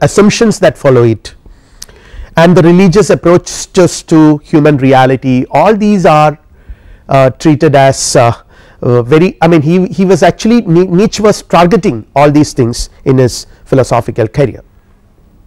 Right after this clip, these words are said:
So, here is a quote from Nietzsche, I quote,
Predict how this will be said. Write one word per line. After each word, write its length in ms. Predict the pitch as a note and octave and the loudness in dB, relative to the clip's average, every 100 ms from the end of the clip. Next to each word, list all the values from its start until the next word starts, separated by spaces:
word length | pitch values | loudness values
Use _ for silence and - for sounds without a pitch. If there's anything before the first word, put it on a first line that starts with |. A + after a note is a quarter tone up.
| _ - - - - - - | _ -20 -20 -20 -20 -20 -6
So, 320 | - D3+ - | 0 0 0
here 220 | - F#3 F#3+ | -4 0 2
is 120 | E3+ | 0
a 40 | |
quote 300 | - G3 G3+ | 0 2 2
from 200 | - D3+ | 0 0
Nietzsche, 380 | C#3+ C3+ - - _ _ _ _ - - | 2 0 -4 -18 _ _ _ _ -20 -10
I 40 | D3+ | -8
quote, 440 | - F#3+ - - | 0 0 0 -8